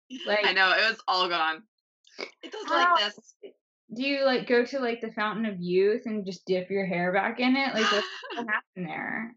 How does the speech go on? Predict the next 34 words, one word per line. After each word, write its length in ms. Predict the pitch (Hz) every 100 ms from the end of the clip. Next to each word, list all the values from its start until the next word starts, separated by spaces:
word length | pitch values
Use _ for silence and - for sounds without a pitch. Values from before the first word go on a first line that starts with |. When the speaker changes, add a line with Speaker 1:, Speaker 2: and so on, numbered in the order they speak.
| _
Speaker 2:
No, 140 | 233 226
I 180 | 220
used 220 | 233 262 247
to 60 |
have 140 | 208 170
really 200 | 160 113
long 200 | 107 185
hair. 440 | 123 117 101 - _ _ -
Speaker 1:
It 60 | 208
Speaker 2:
I, 120 | 208
just 100 | 214
Speaker 1:
grows 380 | - 196 190 208 - _ 185
Speaker 2:
for 140 | 185 175
me. 80 | 165
Speaker 1:
quickly, 240 | 151 - _ _ _ _ _ _ _ _
and 180 | 175 170
there's 180 | 165 160
a 60 | 160
lot 200 | 147 135
of 100 | 123
it. 160 | 107 - _ -
Speaker 2:
What 240 | 269 -
vitamins 580 | 240 294 262 220 196 185
do 80 | 190
you 120 | 175
use? 600 | 170 165 - - - _ _ _ _ _ _ _ _ _ _ _ -
Speaker 1:
Um, 560 | - 226 233 233 220 226 _ _ _ _ _ _ -
Speaker 2:
Send 220 | 202 202
them. 120 | 202
Speaker 1:
generally, 480 | 185 196 214 220 226 220
I 160 | 190 190
forget 400 | 175 151 165 - -
to 100 | 165
take 260 | 147 147